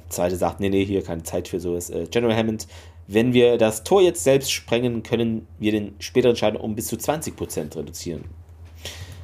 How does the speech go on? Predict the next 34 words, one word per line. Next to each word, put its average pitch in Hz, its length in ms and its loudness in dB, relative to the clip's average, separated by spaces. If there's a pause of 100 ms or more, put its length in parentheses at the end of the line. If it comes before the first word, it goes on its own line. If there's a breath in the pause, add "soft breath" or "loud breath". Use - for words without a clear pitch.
(160 loud breath)
Und 85 340 2
Wissenschaftler 90 400 -4
eins, 80 380 -8
naja, 80 320 -4
aber 87 160 -2
der 113 80 4
Schaden 208 240 2
für 170 120 6
die 131 260 4
Atmosphäre 113 720 2
hier 101 300 -2
wäre 92 220 -2
gewaltig. 85 1120 -6
Äh, 85 320 -8 (520 loud breath)
die - 80 2
Überlebenden 117 480 4
würden 104 140 2
sich 104 120 -6
auf 92 60 -2
einer 87 240 -2
Welt 139 240 2
wiederfinden, 117 480 0
die 95 200 -8
Leben, 101 420 -2
wie 95 160 -6
wir 98 100 2
es 92 140 -4
kennen, 95 260 -4
nicht 107 240 -4
mehr 95 280 -4 (420 soft breath)
gewähr-, 90 440 -6
gewährleisten 95 680 -2
kann. 92 260 -8
Und 78 380 -10